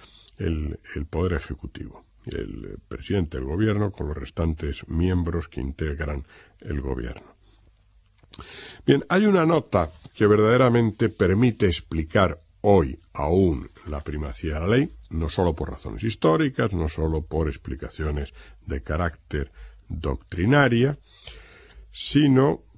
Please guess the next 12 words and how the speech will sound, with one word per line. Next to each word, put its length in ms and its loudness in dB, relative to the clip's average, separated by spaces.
porque, 720 2
eh, 1080 2
mm, 760 -4
la 200 0
ley 340 4
tiene 560 2
un 200 4
sistema 800 0
de 320 -2
elaboración 1000 0
propio 600 2
distinto 960 0